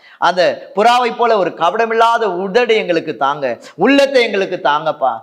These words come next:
இனி நாங்கள் செய்கிற ஜெபங்கள் உமக்கு பிரியமா இருக்கட்டும்.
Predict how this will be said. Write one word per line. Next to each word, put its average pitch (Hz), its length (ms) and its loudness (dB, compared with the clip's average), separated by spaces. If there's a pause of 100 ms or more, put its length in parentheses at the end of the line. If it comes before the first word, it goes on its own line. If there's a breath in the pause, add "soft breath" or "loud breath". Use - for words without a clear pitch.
(160 loud breath)
இனி 208 240 0
நாங்கள் 196 360 -2
செய்கிற 220 220 2
ஜெபங்கள் 202 640 0
உமக்கு 180 340 -4
பிரியமா 160 440 -4
இருக்கட்டும். 110 560 -12